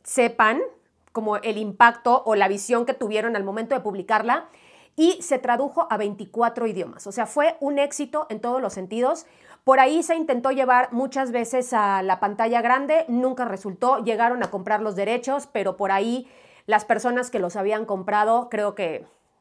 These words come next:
sufren un accidente o el que lo, los había comprado sufre un accidente. El caso es que nunca se hizo la adaptación de este libro.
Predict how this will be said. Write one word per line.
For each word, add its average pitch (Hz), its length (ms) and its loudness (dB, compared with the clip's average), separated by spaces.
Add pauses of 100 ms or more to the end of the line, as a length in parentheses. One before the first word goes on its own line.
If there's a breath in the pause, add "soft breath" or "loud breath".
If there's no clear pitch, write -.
(120)
sufren 208 460 -4
un 196 100 -4
accidente 247 600 -4
o 226 100 2
el 165 100 -6
que 185 100 -2
lo, 170 240 -2
los 190 200 -4
había 208 220 2
comprado 196 260 0
sufre 202 240 -10
un 196 80 -6
accidente. 247 580 -2 (120)
El 233 100 -4
caso 302 220 0
es 330 100 -8
que 311 220 2 (320 loud breath)
nunca 330 400 0
se 285 180 -4
hizo 240 540 -6
la 196 180 -2
adaptación 185 720 -8
de 196 240 -6
este 196 240 -6
libro. 247 380 -4